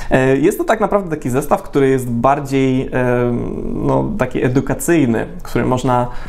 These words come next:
e, w-, testować swoją wrażliwość sensoryczną.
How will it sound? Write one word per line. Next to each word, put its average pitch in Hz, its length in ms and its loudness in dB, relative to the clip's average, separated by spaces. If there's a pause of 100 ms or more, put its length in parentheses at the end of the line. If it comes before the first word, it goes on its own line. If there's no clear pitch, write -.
(100)
e, 120 240 2
w-, 123 480 0 (100)
testować 131 580 0
swoją 127 420 -2
wrażliwość 127 600 0
sensoryczną. 135 840 0